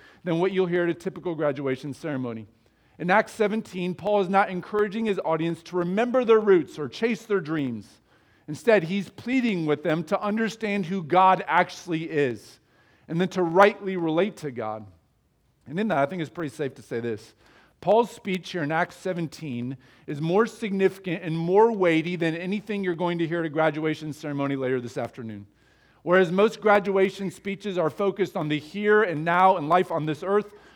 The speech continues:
Paul's speech is dealing with realities that have eternal implications. And so on this graduation Sunday, I want to invite you to join me in studying a different kind of speech, Paul's speech in Acts seventeen.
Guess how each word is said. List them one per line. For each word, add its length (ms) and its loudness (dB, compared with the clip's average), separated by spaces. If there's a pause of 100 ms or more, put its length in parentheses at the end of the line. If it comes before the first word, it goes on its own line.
(180)
Paul's 380 4
speech 480 -8
is 180 -4
dealing 380 -4
with 140 -6
realities 560 2
that 140 -2
have 180 -4
eternal 520 -8
implications. 800 -14 (640)
And 100 -12
so 80 2
on 80 2
this 140 2
graduation 720 4
Sunday, 500 -4
I 60 2
want 160 0
to 60 0
invite 260 4
you 140 -6
to 140 -6
join 380 -2
me 140 -2
in 100 -4
studying 360 -2
a 60 0
different 400 0
kind 220 -4
of 80 -6
speech, 520 -16 (400)
Paul's 320 4
speech 320 -10
in 100 -6
Acts 220 -6
seventeen. 560 -10